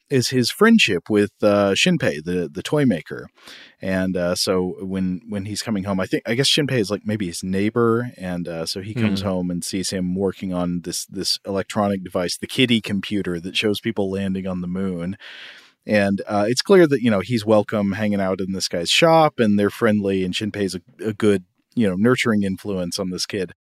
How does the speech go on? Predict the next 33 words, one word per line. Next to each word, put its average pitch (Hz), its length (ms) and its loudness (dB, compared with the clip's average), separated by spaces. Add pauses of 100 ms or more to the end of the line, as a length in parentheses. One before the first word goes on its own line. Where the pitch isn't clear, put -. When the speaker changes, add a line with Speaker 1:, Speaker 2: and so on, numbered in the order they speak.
(120)
Speaker 1:
But 123 260 6
it's 113 260 -4
also 120 260 2
funny 110 260 2
because 101 240 -4
he 113 80 -4
makes 123 240 4
this 123 160 -2
computer, 117 500 4
he 107 80 2
expects, - 500 -2
uh, 107 300 2
Ichiro 107 380 2
to 104 80 -2
be 104 120 2
all 101 200 4
impressed, 113 580 4
but 107 180 6
what 113 200 -4
Ichiro 117 400 2
says 104 280 0
is, 98 200 -6
"Ah, 185 320 8
the 143 80 4
moon's 180 400 4
okay, 131 500 4
but 101 160 0
there's 110 220 2
somewhere 147 380 4
else 147 220 4
I'd 113 220 4
rather 113 380 4
go, 82 420 -4